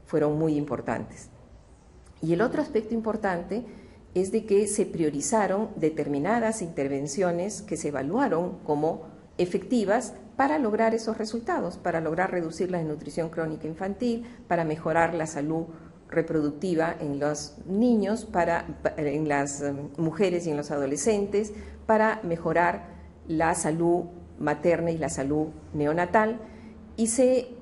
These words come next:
em, se le dio otra lógica a la gestión pública, en primer lugar en relación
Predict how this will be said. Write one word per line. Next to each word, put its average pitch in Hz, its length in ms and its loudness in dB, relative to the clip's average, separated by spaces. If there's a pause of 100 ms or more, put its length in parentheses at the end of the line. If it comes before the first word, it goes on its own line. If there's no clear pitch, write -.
(460)
em, 160 840 0 (140)
se - 180 2
le 175 120 6
dio 233 220 6
otra 226 320 4
lógica 220 760 -2
a 156 100 0
la 151 100 0
gestión 185 440 -4
pública, 190 560 -2 (460)
en 349 180 4
primer 247 340 2
lugar 220 380 4
en 175 120 0
relación 170 640 0